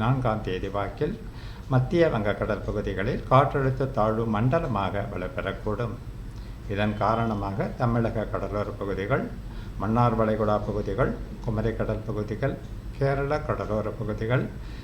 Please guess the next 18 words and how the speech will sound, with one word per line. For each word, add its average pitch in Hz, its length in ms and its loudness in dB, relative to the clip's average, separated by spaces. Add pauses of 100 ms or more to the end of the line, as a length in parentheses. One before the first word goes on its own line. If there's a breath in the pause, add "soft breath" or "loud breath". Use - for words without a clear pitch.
(160 loud breath)
தென்மேற்கு 127 500 8
வங்கக்கடல் 107 600 0
பகுதிகள் 104 520 0
மற்றும் 123 420 0
அதனை 120 400 2
ஒட்டிய 110 360 2 (100)
தென்கிழக்கு 143 580 2 (100)
வங்கக்கடல் 101 540 -2
பகுதிகளில் 98 560 -4 (100)
சூறாவளி 123 500 2
காற்று 110 400 -2
வீச 95 340 -4
வாய்ப்புள்ளதால் 95 680 0 (400 loud breath)
அடுத்த 131 380 2
நான்கு 104 380 0
நாட்களுக்கு 98 640 0 (120)
மீனவர்கள் 110 640 4
இப்பகுதிகளுக்கு 110 880 0